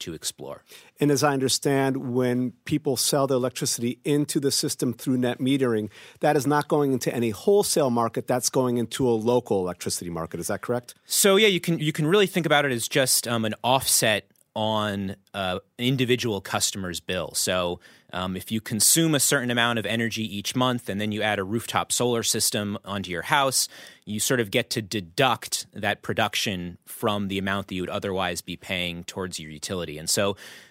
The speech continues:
Speaker 1: um, again, as I said, that's a pretty good deal right now in, in most cases for, for the homeowner, for the, for the user. Um, and so,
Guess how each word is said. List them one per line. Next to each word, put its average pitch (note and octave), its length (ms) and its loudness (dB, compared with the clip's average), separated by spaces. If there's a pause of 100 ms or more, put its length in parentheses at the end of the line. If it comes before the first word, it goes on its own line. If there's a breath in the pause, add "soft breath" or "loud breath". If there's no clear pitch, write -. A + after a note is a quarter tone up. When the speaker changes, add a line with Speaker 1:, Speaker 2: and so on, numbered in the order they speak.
(160 loud breath)
Speaker 1:
um, G#2 420 2
again, C#3 300 2
as C3 100 2
I B2+ 60 2
said, C3 180 2
that's D3 200 2
a D3 40 2
pretty G3+ 400 2
good B2+ 220 2
deal B2+ 260 2
right A2+ 180 2
now G#2 240 0
in, G2 180 -2
in G2+ 180 -2
most A#2+ 280 2
cases G2+ 560 0
for, G2 720 -2 (100)
for G2+ 300 -4
the E2+ 80 -4
homeowner, G#2+ 500 -2
for F#2+ 300 -4
the, E2 380 -4
for G#2 200 -6
the F#2 80 -6
user. F2 480 -4 (540 loud breath)
Um, F#2+ 500 -2 (120)
and G#2+ 340 0
so, G#2 520 0